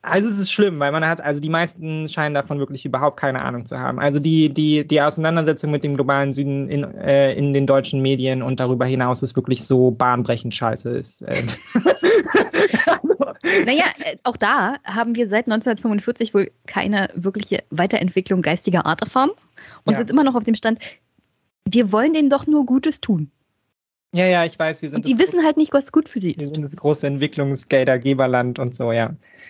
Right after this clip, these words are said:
Speaker 1: Ja.
Speaker 2: Jedenfalls kommen wir zurück zu Indonesien. Also die U S A waren da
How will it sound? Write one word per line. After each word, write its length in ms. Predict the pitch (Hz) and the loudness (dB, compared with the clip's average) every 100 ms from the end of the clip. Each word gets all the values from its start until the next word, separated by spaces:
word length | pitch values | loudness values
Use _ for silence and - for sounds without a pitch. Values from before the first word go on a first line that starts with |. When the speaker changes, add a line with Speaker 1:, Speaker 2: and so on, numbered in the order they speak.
| - - - - - - | -20 -20 -20 -20 -20 -12
Speaker 1:
Ja. 120 | - - - - _ _ _ _ _ _ - | -12 -12 -18 -20 _ _ _ _ _ _ -2
Speaker 2:
Jedenfalls 500 | 262 277 - 233 214 | 2 2 2 0 0
kommen 160 | - 233 | 0 0
wir 60 | |
zurück 280 | 226 226 226 | 0 -4 -6
zu 240 | - 226 220 220 - - - - - | 0 0 2 -2 -4 -10 -14 -16 0
Indonesien. 680 | 214 214 202 202 180 151 - _ _ _ _ _ _ - | 2 4 4 4 2 0 -4 _ _ _ _ _ _ -2
Also 380 | 220 208 185 - _ - _ _ _ _ - | 0 4 2 0 _ -20 _ _ _ _ -4
die 120 | 208 | 0
U 80 | 170 | 2
S 120 | 208 | 2
A 280 | 160 226 220 | 2 0 2
waren 260 | 202 208 202 | 0 2 2
da 280 | 190 190 | 2 0